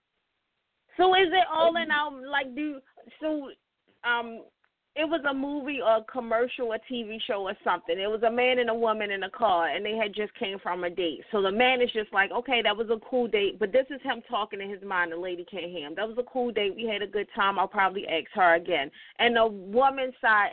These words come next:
Speaker 1: in her mind, she's talking to herself like, "Oh, my God, I hope he liked me. I hope the date went well. My, um, nail polish don't match my toe polish. I hope he didn't notice. Is my makeup right? Is my hair right? Da, da, da, da, da, da, da, da. He probably not gonna call me back." Do you find that women kinda put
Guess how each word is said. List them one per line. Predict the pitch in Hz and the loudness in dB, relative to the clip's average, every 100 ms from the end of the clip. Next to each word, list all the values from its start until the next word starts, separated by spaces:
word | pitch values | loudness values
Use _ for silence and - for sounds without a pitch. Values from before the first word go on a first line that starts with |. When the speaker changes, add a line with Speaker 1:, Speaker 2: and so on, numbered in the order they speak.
| 180 | -4
Speaker 1:
in | |
her | 208 269 | 0 0
mind, | 240 214 190 - | 2 2 2 -2
she's | 226 | -12
talking | - 208 202 | -4 -4 -6
to | 226 | -6
herself | 202 202 202 | -6 -4 -4
like, | 190 - | -4 0
"Oh, | 240 | 2
my | 240 226 | 2 2
God, | 226 208 - - | 4 2 0 -2
I | - | 0
hope | 208 247 | 4 2
he | 247 247 | 2 -8
liked | 233 220 214 | 0 0 0
me. | 175 | -2
I | 180 | 2
hope | 247 240 | 2 0
the | 240 | -4
date | 214 220 | -2 -2
went | 208 190 | -4 -4
well. | 190 156 160 - | -4 -4 -6 -20
My, | - 208 220 - - | -12 -10 -6 -4 2
um, | 208 202 | 2 2
nail | 220 240 247 | 0 0 2
polish | 247 226 233 | 2 2 0
don't | 226 220 | -4 -2
match | 220 220 240 | -2 -2 -2
my | 226 | -4
toe | 233 240 | 0 -2
polish. | 220 202 175 | 0 0 0
I | 175 | -2
hope | 170 233 | -2 -2
he | 247 240 | -2 -2
didn't | 233 - 226 | -2 -2 -4
notice. | 226 208 170 - - - | -2 -4 -6 -16 -20 -4
Is | 226 | -2
my | 233 247 | 2 2
makeup | 247 240 - 175 170 | 4 0 2 -4 0
right? | 156 156 | 0 0
Is | 240 | -2
my | 254 262 | 0 0
hair | 254 254 214 | 0 -2 0
right? | 190 135 127 | -2 -2 -2
Da, | 262 | 0
da, | 262 | 4
da, | 247 233 | 2 0
da, | 226 | 0
da, | 214 | -2
da, | 214 202 | -2 -2
da, | 196 190 | -2 -2
da. | 165 | -2
He | 233 269 | -6 -2
probably | 269 247 233 | 4 4 4
not | 226 214 | -4 -4
gonna | 214 208 | -4 -12
call | - 220 | -4 -4
me | 202 | -4
back." | 190 185 143 - 214 - | -6 -6 -8 -12 -20 -8
Do | 220 | -4
you | 277 370 - | 0 0 4
find | 262 262 | 4 4
that | 262 233 | 2 -2
women | 233 233 240 240 | -2 -2 -4 -6
kinda | 247 226 226 | -4 -4 -4
put | 254 | -6